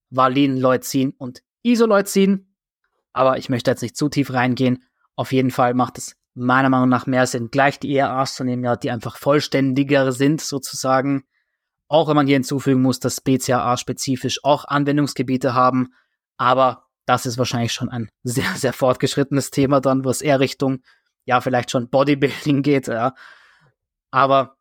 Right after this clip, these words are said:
persönlich würde ich halt nicht zur B C A A greifen, zu E A As auch seltener eher, aber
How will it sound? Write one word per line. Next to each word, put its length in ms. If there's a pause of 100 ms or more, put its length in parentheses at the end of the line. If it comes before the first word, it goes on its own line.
(100)
persönlich 500
würde 100
ich 100
halt 140
nicht 160
zur 100
B 160
C 140
A 160
A 40
greifen, 520 (160)
zu 120
E 140
A 120
As 140
auch 160
seltener 480
eher, 240 (220)
aber 420